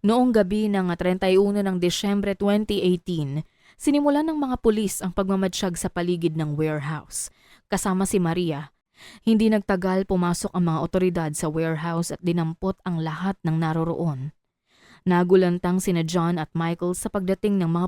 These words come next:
pulis. Sa gitna ng kaguluhan, nagbigay si Maria ng pahayag sa mga otoridad na tumutukoy sa papel ng dalawa sa iligal na gawain.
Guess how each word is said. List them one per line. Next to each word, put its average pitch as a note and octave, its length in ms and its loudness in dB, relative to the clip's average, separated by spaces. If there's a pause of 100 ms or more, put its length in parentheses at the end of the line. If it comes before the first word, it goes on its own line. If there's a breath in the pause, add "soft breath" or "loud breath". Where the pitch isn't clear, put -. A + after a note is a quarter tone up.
pulis. F3 480 0 (500)
Sa - 160 0
gitna A3+ 320 0
ng A3+ 140 0
kaguluhan, F#3+ 800 2 (160 soft breath)
nagbigay F3+ 480 4
si G3 160 0
Maria F3 380 2
ng G3+ 240 -2
pahayag F3+ 500 -2
sa F3 140 -2
mga D#3+ 180 0
otoridad E3 480 -2 (400 loud breath)
na G3 140 0
tumutukoy G#3+ 720 2
sa G#3+ 140 -2
papel F3 500 -2
ng D#3 160 0
dalawa D#3+ 480 0
sa - 80 -4
iligal D#3+ 480 0
na D3 160 -2
gawain. C#3+ 640 -6